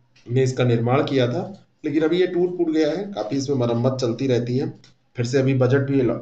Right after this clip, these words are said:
allocated किया गया था, इसके लिए allot किया गया था। अगला प्रश्न है, निम्नलिखित युग्मों पर विचार कीजिए, सहायक नदी और मुख्य नदी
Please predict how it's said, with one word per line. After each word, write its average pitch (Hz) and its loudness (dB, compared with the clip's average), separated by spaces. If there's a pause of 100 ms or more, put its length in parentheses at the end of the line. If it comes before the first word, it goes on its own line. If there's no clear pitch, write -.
allocated 120 -2
किया 120 0
गया 110 -2
था, 110 -6
इसके 107 -6
लिए 120 -2
allot 107 -2
किया 104 -2
गया 95 -4
था। - -10 (600)
अगला 139 2
प्रश्न 165 0
है, 180 -2 (540)
निम्नलिखित 170 -2 (360)
युग्मों 151 2
पर 170 2
विचार 139 2
कीजिए, 123 -2 (500)
सहायक 151 2
नदी 165 4
और 175 4
मुख्य 147 0
नदी 95 -4